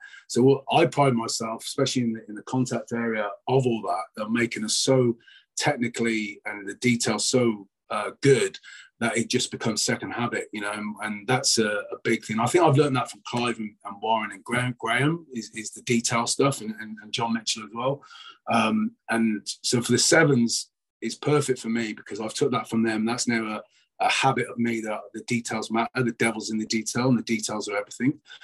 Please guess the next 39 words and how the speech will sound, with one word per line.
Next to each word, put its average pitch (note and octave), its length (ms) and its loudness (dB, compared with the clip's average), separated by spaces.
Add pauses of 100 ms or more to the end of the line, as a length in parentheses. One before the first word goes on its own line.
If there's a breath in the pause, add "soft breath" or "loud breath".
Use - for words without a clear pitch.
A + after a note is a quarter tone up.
(240 loud breath)
Um, A2 420 2
and G#2+ 100 -4
you've G#2 160 -10
gotta B2+ 220 6
build A#2 240 2
habits - 460 0
and G2+ 140 -10
foundations. A2 880 0 (320 soft breath)
Um, G2+ 580 -4
you B2 100 2
know, B2+ 80 6
it C3 40 8
makes D3+ 220 8
me C3+ 60 8
laugh C#3 260 6
being B2 180 -2
in A#2 120 -8 (260)
performance. A#2 440 -8
Well, A2+ 120 -6
everyone C3+ 260 0
loves A#2 240 0
the A#2 120 2
old G#2+ 160 -6
two A2+ 180 -2
percent G#2 440 -6 (460)
mile G#2 280 -2
or G2 120 0
the G2+ 60 -6
one A2 220 -2
percent G2 320 -4
gains G2+ 360 -2
and G2+ 80 -10
all G2+ 100 -4
that. G2 240 0
It's C#3 200 2
no F#3+ 160 8
point D#3 220 6
having D3 340 4
that. A2+ 200 -2